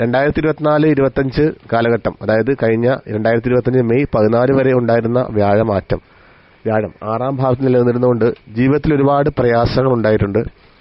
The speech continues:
കേസ്, വഴക്ക്, ദാമ്പത്തിക പ്രശ്നങ്ങൾ, ജോലി സ്ഥലത്ത് പ്ര-, പ്രധാന ആൾക്കാരുമായിട്ടൊക്കെ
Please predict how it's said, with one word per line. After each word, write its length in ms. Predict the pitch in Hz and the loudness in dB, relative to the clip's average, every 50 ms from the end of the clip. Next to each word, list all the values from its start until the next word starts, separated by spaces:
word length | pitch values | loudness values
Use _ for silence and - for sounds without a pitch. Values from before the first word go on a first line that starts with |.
| - - - _ _ _ _ _ _ _ _ _ _ _ - - | -20 -20 -20 _ _ _ _ _ _ _ _ _ _ _ -18 -8
കേസ്, 500 | - 127 123 131 139 - - - 147 160 - - - | -4 -2 0 0 -2 -2 -2 -2 -4 -4 -4 -8 -10
വഴക്ക്, 540 | 104 110 113 110 113 120 113 - - 139 143 160 - - _ _ - _ _ _ _ _ - | -4 -2 0 2 2 0 -2 -2 -2 -2 -2 -2 -4 -10 _ _ -20 _ _ _ _ _ -16
ദാമ്പത്തിക 600 | 117 101 107 110 110 113 120 120 - - 127 135 | -8 -4 -2 -2 0 0 -2 -2 -2 0 0 0
പ്രശ്നങ്ങൾ, 600 | 135 - 127 113 - - - 120 117 117 120 131 - - _ _ - _ - _ - - _ _ _ - | 0 0 -2 -4 -4 -4 -2 -2 0 0 0 -2 -2 -6 _ _ -20 _ -20 _ -20 -20 _ _ _ -16
ജോലി 400 | 110 107 113 113 113 123 131 139 | -6 0 2 2 4 4 2 2
സ്ഥലത്ത് 340 | - - 131 123 113 123 131 | 0 0 -2 -2 -2 -2 -4
പ്ര-, 240 | 113 117 113 110 - - - | -2 -2 -2 -4 -4 -6 -6
പ്രധാന 440 | - 110 110 113 113 117 123 123 - - - _ _ _ _ _ _ _ _ _ _ _ _ _ _ - - _ _ _ _ _ _ _ - - - | -4 -2 0 0 0 0 0 -2 -2 -4 -12 _ _ _ _ _ _ _ _ _ _ _ _ _ _ -20 -20 _ _ _ _ _ _ _ -20 -14 -6
ആൾക്കാരുമായിട്ടൊക്കെ 920 | 113 117 120 - - 123 120 120 117 117 117 104 117 107 - - 101 85 | -4 -4 -4 -2 -2 0 0 0 0 0 -2 -2 -2 -4 -2 -2 -4 -4